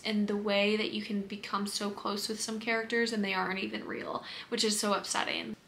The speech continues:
Now we're getting to the fun stuff. We're getting into my five stars. I'm not going over these two books just yet, even though I bet you guys could guess what they are. <laughs>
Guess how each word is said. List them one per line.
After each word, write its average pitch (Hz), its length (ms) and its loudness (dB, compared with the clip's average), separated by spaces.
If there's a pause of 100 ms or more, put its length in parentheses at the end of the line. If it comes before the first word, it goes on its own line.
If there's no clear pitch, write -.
Now 311 540 6
we're 320 120 6
getting 262 220 2
to 247 60 0
the 233 100 -6
fun 208 220 0
stuff. - 280 -4 (140)
We're 240 140 -4
getting 269 240 0
into 320 180 -4
my 349 160 4
five 269 340 4
stars. 214 380 0
I'm 233 180 -4
not 226 280 0
going 294 180 0
over 254 220 2
these 240 240 -4
two 247 160 -4
books - 520 -2 (480)
just 233 320 2
yet, 185 260 4 (120)
even 254 240 -4
though 294 60 4
I 302 220 6
bet 214 420 4
you 233 100 0
guys 220 240 4
could 214 180 -2
guess 202 280 -2
what - 100 -10
they - 140 -2
are. - 280 6
<laughs> - 40 12